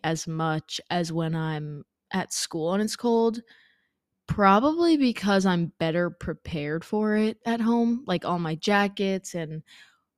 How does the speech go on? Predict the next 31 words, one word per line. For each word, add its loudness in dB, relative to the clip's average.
heavy 4
winter 4
stuff 0
is -2
home, -4
so 2
I 6
can 2
go 4
outside 2
in 0
the -4
cold 0
at 0
home 0
and -4
be 0
warm -2
and 2
comfortable. 0
But 2
when 8
it's 2
cold 8
at 6
school, 4
I'm 6
not 2
necessarily, 0
like, -4
prepared -8